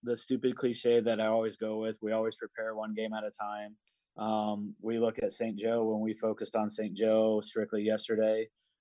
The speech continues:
Once we get done with this game, we'll go on to Hopewell for the next game. And just know that every game,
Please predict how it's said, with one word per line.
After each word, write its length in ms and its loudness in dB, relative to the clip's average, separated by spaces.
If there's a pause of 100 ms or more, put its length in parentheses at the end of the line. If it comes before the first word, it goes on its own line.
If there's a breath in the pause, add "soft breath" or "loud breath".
(120)
Once 280 -2
we 120 2
get 220 2
done 160 4
with 120 -2
this 220 4
game, 360 0
we'll 140 0
go 160 2
on 280 -2
to 180 -2
Hopewell 460 2
for 160 -4
the 80 -2
next 280 -2
game. 340 -2
And 160 -12 (440 soft breath)
just 240 2
know 220 8
that 320 4 (580)
every 280 2
game, 520 -2